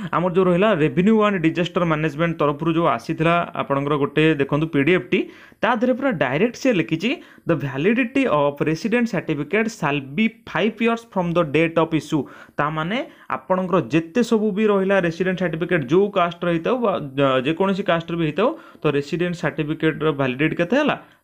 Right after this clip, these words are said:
ପାଞ୍ଚ ବର୍ଷ, ଠିକ୍ ଅଛି। ପାଞ୍ଚ ବର୍ଷ ହେଉଛି ରେସିଡେଣ୍ଟ ସାର୍ଟିଫିକେଟ୍ର ଭ୍ୟାଲିଡିଟି। ତ ପାଞ୍ଚ ବର୍ଷ ଭିତରେ ଯଦି ବି ଆପଣଙ୍କର କିଛି ବି, ମାନେ, ଅ, ବାହାରୁଛି ଜବ୍, ଆପଣମାନେ ଆପ୍ଲାଏ କରିପାରିବେ, ଠିକ୍ ଅଛି। କିନ୍ତୁ ଗୋଟେ ଗୋଟେ ସ୍ପେସିଫିକ୍ ଜାଗାରେ ମାଗେ, କିନ୍ତୁ ଏ ଓ ଟ୍ରିପଲ୍ ଏସ୍ରେ ଆମର ମାଗି ନାହିଁ,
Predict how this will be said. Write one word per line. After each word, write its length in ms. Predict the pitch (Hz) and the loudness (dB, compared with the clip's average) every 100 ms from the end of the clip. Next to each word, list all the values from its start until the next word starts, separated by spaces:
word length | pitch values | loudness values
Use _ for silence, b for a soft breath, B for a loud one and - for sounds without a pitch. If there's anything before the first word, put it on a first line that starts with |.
| _ | _
ପାଞ୍ଚ 420 | 131 113 110 - | -4 -4 -8 -2
ବର୍ଷ, 400 | 170 117 107 - - - | 0 0 -4 -10 -16 -12
ଠିକ୍ 100 | 147 | -2
ଅଛି। 160 | 185 170 | -2 -2
ପାଞ୍ଚ 460 | - 135 151 - | -2 -4 -4 -2
ବର୍ଷ 360 | 240 208 160 - | 0 2 0 0
ହେଉଛି 260 | 156 156 220 | -2 -2 0
ରେସିଡେଣ୍ଟ 460 | 170 - 143 143 | 0 0 -2 -2
ସାର୍ଟିଫିକେଟ୍ର 520 | 139 117 120 120 143 | -4 -6 -4 -2 -2
ଭ୍ୟାଲିଡିଟି। 400 | 165 131 117 117 B B B | 0 0 -2 -6 B B B
ତ 40 | 165 | -2
ପାଞ୍ଚ 340 | 165 160 220 | -2 0 2
ବର୍ଷ 220 | 208 196 | 2 2
ଭିତରେ 200 | 185 190 | 0 0
ଯଦି 200 | 170 143 | 0 0
ବି 120 | 156 | 2
ଆପଣଙ୍କର 400 | 147 - 139 139 | 2 2 0 0
କିଛି 340 | 143 - - 135 | -2 -6 -8 -6
ବି, 400 | 139 151 156 151 B 165 | 0 2 2 0 B -6
ମାନେ, 320 | 127 143 156 139 | -2 0 0 0
ଅ, 220 | 120 120 | 0 0
ବାହାରୁଛି 460 | 117 120 147 160 139 | 0 -2 -2 -4 -2
ଜବ୍, 200 | 185 277 | 0 0
ଆପଣମାନେ 380 | - 123 135 | -2 -2 0
ଆପ୍ଲାଏ 280 | 151 - 156 | -2 0 -2
କରିପାରିବେ, 520 | 180 135 127 110 - - | 0 0 0 -2 -4 -4
ଠିକ୍ 140 | 170 190 | 0 0
ଅଛି। 160 | 165 - B _ | 0 -4 B _
କିନ୍ତୁ 240 | 220 220 | 0 2
ଗୋଟେ 120 | 294 247 | 0 0
ଗୋଟେ 140 | 254 | -2
ସ୍ପେସିଫିକ୍ 540 | - 180 170 240 240 | -2 -2 0 0 0
ଜାଗାରେ 280 | 214 190 202 | 2 2 2
ମାଗେ, 300 | 185 143 202 | 0 0 0
କିନ୍ତୁ 460 | 349 - - 214 233 - | -4 -6 -4 -2 -2 -2
ଏ 180 | - 226 | 0 4
ଓ 160 | 254 233 | 4 4
ଟ୍ରିପଲ୍ 300 | 220 190 208 | 2 0 -2
ଏସ୍ରେ 180 | 196 277 | 0 -2
ଆମର 200 | 180 240 | 0 2
ମାଗି 280 | 143 117 | 0 -2
ନାହିଁ, 140 | 127 | -6